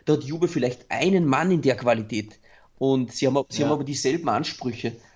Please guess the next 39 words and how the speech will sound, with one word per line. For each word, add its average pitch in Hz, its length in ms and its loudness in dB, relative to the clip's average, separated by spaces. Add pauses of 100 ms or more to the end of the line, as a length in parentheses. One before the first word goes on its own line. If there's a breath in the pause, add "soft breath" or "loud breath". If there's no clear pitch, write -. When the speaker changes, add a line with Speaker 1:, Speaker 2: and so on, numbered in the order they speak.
(160 soft breath)
Speaker 1:
Und 131 500 4 (360)
da - 160 -2
sind 156 200 -2
sie 139 120 0
halt 135 160 2
schon 131 200 0
weit 113 220 0
entfernt. 107 600 -4
Also 110 220 -2
da 110 140 0
muss 123 260 0
Juve 117 240 2
dann 117 220 2 (100)
Speaker 2:
Ja. 104 200 -8 (100)
Speaker 1:
wirklich 117 420 0
reagieren, 117 460 4
auch, 107 240 4
äh, 104 380 4 (500)
am 123 140 -2
Transfermarkt. 120 560 0
Sie 123 100 -2
hätten 131 180 0
es 113 120 -6
vielleicht 120 340 2
auch 120 80 0
schon 127 200 0
im 113 60 -2
Winter 127 240 -2
tun 135 160 4
können. 120 320 0 (320 loud breath)
Aber 113 520 2 (220)
ja, 113 220 4
es, 120 220 0
es - 160 -4
ist 143 160 -6
nun 147 140 2
mal 120 360 4
weniger 120 560 -2
Qualität 120 560 0